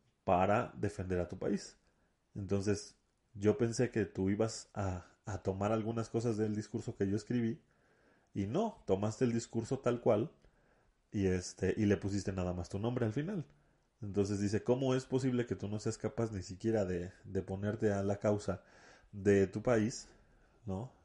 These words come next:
De, no eres, no eres capaz de escribir eso, no eres capaz ni de escribir tus canciones. Entonces, si tú eres un, un", ah, porque en el anterior video le dice,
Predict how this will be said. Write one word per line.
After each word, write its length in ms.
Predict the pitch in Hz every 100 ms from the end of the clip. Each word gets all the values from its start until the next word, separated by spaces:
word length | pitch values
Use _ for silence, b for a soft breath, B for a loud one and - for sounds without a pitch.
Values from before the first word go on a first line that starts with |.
| _
De, 200 | 95 92
no 180 | 98 104
eres, 260 | 107 117
no 80 | 107
eres 120 | 110 110
capaz 240 | 104 107
de 80 | 107
escribir 300 | - 110 107
eso, 160 | 110 123
no 180 | 113 110
eres 140 | 113
capaz 300 | 104 - 101
ni 160 | 104 98
de 100 | 92
escribir 460 | - 98 95 92
tus 160 | 95 101
canciones. 460 | 120 131 185 175 - _ b b b b
Entonces, 320 | - 101 107
si 100 | 104
tú 220 | 98 131
eres 160 | 117 113
un, 180 | 120 -
un", 200 | - 101 - b b b b -
ah, 140 | 117
porque 200 | 123 104
en 80 | 107
el 100 | 107
anterior 400 | 107 110 113 131
video 240 | 143 139 135
le 100 | 113
dice, 360 | 104 110 95